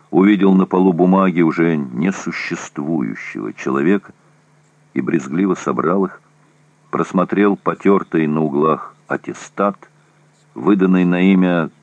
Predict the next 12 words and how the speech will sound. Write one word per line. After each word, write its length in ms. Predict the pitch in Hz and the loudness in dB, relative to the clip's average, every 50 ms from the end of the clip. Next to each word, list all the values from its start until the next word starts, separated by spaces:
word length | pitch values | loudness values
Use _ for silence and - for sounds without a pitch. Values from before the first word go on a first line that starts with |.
| _ | _
командира 640 | - - 85 87 87 90 82 67 82 95 98 90 87 82 | -6 -4 -2 0 0 -2 -2 -2 0 0 2 2 2 0
взвода 720 | 71 69 69 58 62 76 78 90 101 104 95 95 90 80 | -2 -4 -10 -6 -4 0 2 2 2 2 2 0 0 0
разведки 920 | 76 80 73 65 65 69 73 82 95 107 110 101 - _ - 98 92 85 - _ _ _ _ _ _ _ | 0 -2 -2 -4 -6 -4 0 0 0 0 0 -4 -8 _ -2 -2 -2 -2 -4 _ _ _ _ _ _ _
лейтенанта 840 | - - 67 80 76 - - 73 71 80 87 92 95 95 - - - | -10 -6 -4 -4 -4 -4 -6 -4 -2 0 0 0 0 -2 -2 -6 -8
Сорокина 840 | - - - 67 - 71 82 98 104 95 - - 85 87 85 85 - _ _ _ _ _ _ _ | -6 -4 -4 -2 -2 0 0 0 0 -2 -4 -6 -4 -4 -4 -6 -8 _ _ _ _ _ _ _
Андрея 560 | - 127 64 - 104 - - 80 82 82 76 | -10 -8 -8 -8 -8 -6 -6 -4 -4 -4 -6
Матвеевича, 840 | 65 60 58 - - 58 82 90 92 87 69 55 - - - - - - _ - - - _ _ | -6 -8 -10 -10 -6 -4 -2 -2 0 -2 -4 -6 -8 -12 -14 -16 -16 -16 _ -20 -20 -20 _ _
тысяча 460 | _ - 113 110 - 95 87 - - 95 | _ -2 -2 0 -2 -6 -6 -4 -4 -2
девятьсот 560 | 87 85 82 80 - - - 87 85 80 - - - - | 0 0 0 0 -2 -4 -2 -2 -2 -2 -2 -8 -18 -20
двадцатого 680 | - 67 69 71 76 - - - 82 80 - 73 67 65 | -12 -6 -4 -4 -4 -6 -6 -6 -6 -4 -4 -4 -4 -4
года 260 | 64 71 76 67 65 64 | -2 -2 -4 -4 -4 -6
рождения. 580 | 65 58 55 57 57 69 71 67 67 67 64 | -6 -6 -8 -6 -6 -4 -4 -4 -4 -6 -6